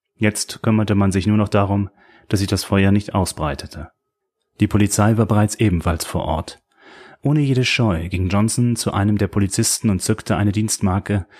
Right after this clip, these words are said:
von denen er eine stattliche Sammlung in unzähligen Variationen besaß. Heute Nacht war er beim Secret Service. „Sind Sie Johnson?“, fragte der junge Polizist. Er nickte.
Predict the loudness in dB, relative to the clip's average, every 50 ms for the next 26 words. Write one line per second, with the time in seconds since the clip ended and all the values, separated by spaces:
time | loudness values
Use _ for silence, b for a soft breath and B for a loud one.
0 | B B B B -2 -2 0 2 2 2 2 2 2 2 2 0 0 -2 -4 -2
1 | -2 -2 -2 0 0 2 2 2 2 2 2 0 0 0 0 -2 0 0 0 2
2 | 2 2 2 0 0 0 2 0 0 0 0 0 0 0 0 0 -2 -4 -4 -4
3 | -4 -4 -4 -6 -8 -8 -10 -12 -16 _ _ _ _ _ _ -2 -2 0 2 2
4 | 2 2 0 -2 -4 -12 -20 -20 -20 -6 _ 2 2 4 4 4 2 2 2 2
5 | 0 2 2 0 0 0 -2 -2 -2 -2 -6 -10 -12 -16 -18 -20 _ _ _ _
6 | _ _ _ _ _ _ _ _ _ -2 0 0 0 2 2 0 0 0 0 0
7 | 0 0 0 0 0 0 0 0 -4 _ -4 -2 -2 0 2 2 2 2 2 2
8 | 2 0 0 0 0 -2 0 0 0 0 0 -4 -10 -16 _ _ _ _ _ 0
9 | 2 2 0 -2 -4 -8 -8 -10 -10